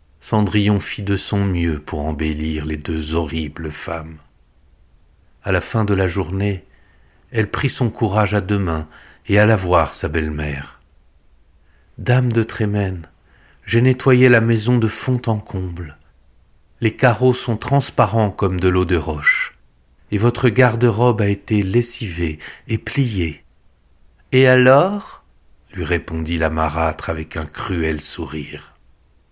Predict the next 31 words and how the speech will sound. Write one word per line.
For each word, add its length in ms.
Et 120
alors, 580
j'aimerais 520
vous 160
demander 420
la 100
permission 720
de 80
me 140
rendre 340
au 80
bal 340
donné 280
en 100
l'honneur 380
du 100
prince. » 720
La 120
vieille 260
femme 400
fit 160
mine 280
de 100
réfléchir, 1000
se 140
gratta 440
le 140
menton, 640
puis 140
regarda 480
Cendrillon. « 720